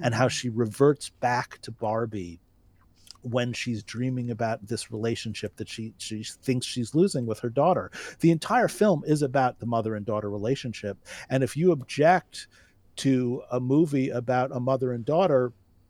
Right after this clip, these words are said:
Speaker 1: because it's not about a father and a son, well, there are other movies for you to see.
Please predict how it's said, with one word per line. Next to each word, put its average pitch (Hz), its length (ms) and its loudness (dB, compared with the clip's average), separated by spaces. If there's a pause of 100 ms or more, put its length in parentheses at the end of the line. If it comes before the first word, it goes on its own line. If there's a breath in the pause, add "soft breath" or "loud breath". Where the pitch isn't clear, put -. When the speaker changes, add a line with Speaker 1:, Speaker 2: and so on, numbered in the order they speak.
(400)
Speaker 1:
because 131 340 4
it's 117 160 -2
not 123 260 0
about 123 260 2
a 110 60 -2
father 131 460 0
and 110 120 -6
a 104 40 -6
son, 139 600 0 (600 loud breath)
well, 175 260 4
there 139 220 2
are 151 100 -2
other 127 200 0
movies 113 380 -4
for - 140 -10
you 98 120 -6
to 95 80 -6
see. - 280 -10